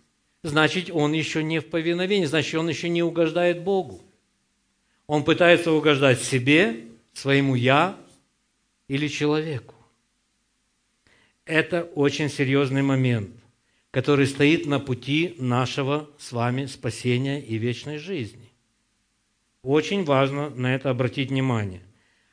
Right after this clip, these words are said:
А причина здесь одна. Причина одна, потому что нету взаимоотношений, правильных взаимоотношений с Богом.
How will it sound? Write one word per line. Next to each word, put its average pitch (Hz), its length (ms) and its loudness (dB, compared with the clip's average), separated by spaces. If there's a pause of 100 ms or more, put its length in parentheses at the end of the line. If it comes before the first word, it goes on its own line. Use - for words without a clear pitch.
(160)
А 120 100 -2
причина 160 560 0
здесь 143 280 0
одна. 127 460 0 (720)
Причина 185 520 2
одна, 175 420 2 (480)
потому 143 320 -4
что 143 160 -4 (1000)
нету 190 600 4 (280)
взаимоотношений, 139 1000 0
правильных 135 600 2
взаимоотношений 127 920 -2
с 107 200 -8
Богом. 107 500 -4